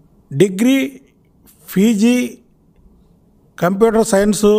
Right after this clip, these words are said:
చదువుకున్నటువంటి యువతలతో, యువకులతో చేపలు, రొయ్యలు, మాంసం అమ్మించడానికి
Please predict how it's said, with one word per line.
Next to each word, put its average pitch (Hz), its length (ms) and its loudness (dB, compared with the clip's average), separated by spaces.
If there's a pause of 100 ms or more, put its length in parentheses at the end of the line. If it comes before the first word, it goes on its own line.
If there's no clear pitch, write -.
(1300)
చదువుకున్నటువంటి 185 800 0 (1400)
యువతలతో, 226 560 0 (160)
యువకులతో 214 600 0 (1900)
చేపలు, 226 560 0 (1400)
రొయ్యలు, 208 480 2 (2000)
మాంసం 185 460 0 (1160)
అమ్మించడానికి 196 800 0